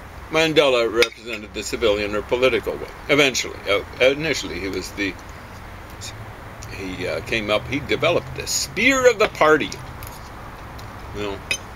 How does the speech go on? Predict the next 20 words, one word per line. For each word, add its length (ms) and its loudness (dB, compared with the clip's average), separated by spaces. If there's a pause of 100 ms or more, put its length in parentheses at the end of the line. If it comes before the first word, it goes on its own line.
(1300)
I 80 -4
can't 260 0
see 140 0
Muhammad 560 0
Gandhi, 560 0 (240)
uh, 120 -10 (360)
you 60 -6
know, 140 -6 (1160)
Muhammad, 440 -8 (480)
Mahatma 560 -4
Gandhi 440 -4 (2000)
developing 460 2 (280)
the 120 8
spear 600 4
of 180 4
my 240 4
movement. 540 2 (120)
Yeah, 220 0 (640)
<laughs> 560 -14
wow. 180 -4